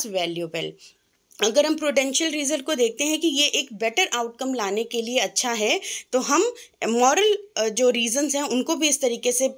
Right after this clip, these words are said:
सो-, समझते हैं कि ये पावर शेयरिंग को वैल्यूएबल बनाता है। That's why everyone, अ, find the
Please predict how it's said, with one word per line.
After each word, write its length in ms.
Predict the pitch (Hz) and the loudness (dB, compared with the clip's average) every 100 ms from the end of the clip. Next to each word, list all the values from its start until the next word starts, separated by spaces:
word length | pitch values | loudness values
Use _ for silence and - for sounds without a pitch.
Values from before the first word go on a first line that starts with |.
| - | -8
सो-, 300 | - 220 196 | -8 -4 -2
समझते 500 | 202 208 202 - 233 | 0 0 2 2 2
हैं 200 | 240 330 381 - - | 2 2 -2 -8 -2
कि 60 | |
ये 200 | 233 269 | 2 2
पावर 360 | 240 226 190 240 | 0 -4 -6 -4
शेयरिंग 380 | 240 202 190 202 | -2 -2 -4 -4
को 140 | 320 | -4
वैल्यूएबल 540 | 233 214 196 254 320 262 | 0 0 0 -2 -2 0
बनाता 480 | 202 185 170 190 | -2 -2 -4 -2
है। 260 | 196 339 440 - - 208 | 0 0 0 -4 -16 0
That's 300 | 285 349 269 | 2 2 -2
why 180 | 254 262 202 | -4 -2 -4
everyone, 520 | 196 269 254 262 247 196 185 | -4 -6 -4 -4 -4 -6 -6
अ, 320 | 190 180 190 - - 180 - - | -4 -2 -2 -4 -14 -18 -14 -4
find 240 | 214 214 | 0 2
the 140 | 226 | 2